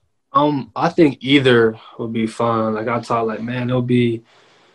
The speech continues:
if I was to go, obviously, anywhere, that's sweet. But if I were to be drafted by Dallas, it'll make it that much sweeter to my family as they grew up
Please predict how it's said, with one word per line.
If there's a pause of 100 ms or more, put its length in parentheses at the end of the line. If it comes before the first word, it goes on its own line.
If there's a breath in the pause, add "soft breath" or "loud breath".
(320 soft breath)
if
I
was
to
go,
obviously,
anywhere,
that's
sweet.
But
if
I
were
to
be
drafted
by
Dallas,
it'll
make
it
that
much
sweeter
to
my
family
as
they (320)
grew
up